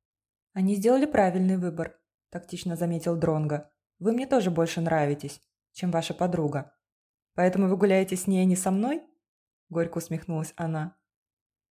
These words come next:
"Ненавижу оправдываться", заметил Дронго. "Неужели вы не поняли? Я не хотел отпускать Лену одну в ночной город. Кстати, выяснилось, что правильно сделал. Едва я отошел от Лены у памятника Веласкесу,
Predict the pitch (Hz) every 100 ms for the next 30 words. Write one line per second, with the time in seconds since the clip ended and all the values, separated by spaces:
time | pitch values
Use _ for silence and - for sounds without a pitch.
0 | _ _ 214 240 247 185 156 156 160 151
1 | 147 147 151 151 - _ _ 165 170 156
2 | 156 151 151 147 147 143 _ _ - 185
3 | 190 262 269 220 226 220 165 151 139 135
4 | _ _ 180 220 240 247 196 170 175 -
5 | 175 175 190 262 185 - 170 156 202 202
6 | 180 - 180 160 151 139 - _ _ _
7 | _ - 226 226 196 269 302 175 151 151
8 | - 165 190 185 214 214 185 143 143 139
9 | 135 - _ _ _ 180 190 202 190 185
10 | 185 185 175 180 175 160 156 175 165 160
11 | 156 165 175 240 294 - - 139